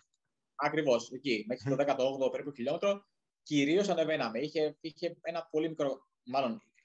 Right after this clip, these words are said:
Speaker 1: στην αρχή είχε γύρω στα πέντε χιλιόμετρα ανηφόρα, ε, δασικού. Μπαίναμε σε ένα μονοπάτι ανηφορικό,
Speaker 2: Μμμ.
Speaker 1: όπου σε κάποια σημεία κιόλας, επειδή είχε βρέξει και τις προηγούμενες μέρες, ε,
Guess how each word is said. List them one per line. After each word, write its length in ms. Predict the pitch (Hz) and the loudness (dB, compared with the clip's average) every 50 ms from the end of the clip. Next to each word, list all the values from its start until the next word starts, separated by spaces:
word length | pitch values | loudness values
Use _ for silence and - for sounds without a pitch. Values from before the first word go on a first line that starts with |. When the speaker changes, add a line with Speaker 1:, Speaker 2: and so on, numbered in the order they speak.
| - 123 | -12 -10
Speaker 1:
στην 120 | 117 - 123 | -4 -2 -2
αρχή 180 | 117 113 - 151 | -2 0 0 0
είχε 160 | 147 151 131 | 0 0 0
γύρω 100 | 135 151 | -2 0
στα 200 | 147 147 131 - | 0 0 -4 0
πέντε 360 | - 143 139 - 127 117 110 107 | 2 2 2 4 4 2 2 2
χιλιόμετρα 540 | - 117 117 120 131 135 131 120 113 110 | 0 -2 0 2 2 2 2 2 2 2
ανηφόρα, 720 | 107 107 104 - - 131 143 - 120 110 107 104 104 104 - - | 0 0 -2 -4 0 2 2 4 4 2 2 0 -2 -4 -4 -2
ε, 120 | 113 107 | -2 0
δασικού. 600 | 104 107 - - 104 - - 156 185 208 202 - _ _ _ _ _ _ _ _ | 0 0 -2 -2 -4 -2 0 0 2 0 0 -4 _ _ _ _ _ _ _ _
Μπαίναμε 300 | - 120 139 151 165 160 | -4 -2 -2 0 0 -2
σε 80 | - 170 | -4 -2
ένα 240 | 160 156 143 139 139 | 0 0 -2 -2 -4
μονοπάτι 480 | 131 127 120 117 - - 147 156 156 143 | -6 -4 -4 -2 0 0 0 0 0 -2
ανηφορικό, 680 | 123 117 - - 110 110 110 - 110 117 135 170 - _ | -6 -6 -4 -4 -4 -4 -4 -2 0 2 2 2 0 _
Speaker 2:
Μμμ. 200 | - 127 117 156 185 | -8 -4 -4 -4 -4
Speaker 1:
όπου 260 | 170 - - 139 143 | -4 -6 -6 -6 -6
σε 100 | 139 143 | -6 -4
κάποια 220 | 143 151 156 165 | -4 -4 -4 -6
σημεία 440 | - - - 127 127 131 151 165 156 | -10 -10 -12 -10 -8 -6 -4 -4 -2
κιόλας, 340 | 156 156 156 160 139 - - | -2 -2 -2 -2 -2 -4 -6
επειδή 260 | - 123 - 117 127 | -12 -14 -12 -6 -6
είχε 140 | 139 139 151 | -4 -2 -2
βρέξει 520 | 120 131 147 156 151 - - 113 110 - _ _ _ _ _ _ _ _ _ _ _ _ _ _ | 0 2 2 2 2 0 -4 -4 -6 -6 _ _ _ _ _ _ _ _ _ _ _ _ _ _
και 140 | - 139 139 | -2 -2 -2
τις 100 | 135 - | 0 0
προηγούμενες 320 | - 127 120 120 117 113 | -2 0 0 0 -2 0
μέρες, 540 | 107 117 123 123 117 110 104 - - - - - | 2 2 4 4 4 4 2 0 -6 -12 -10 -4
ε, 420 | 117 110 107 107 104 101 104 104 | -2 0 0 0 0 -2 -2 -4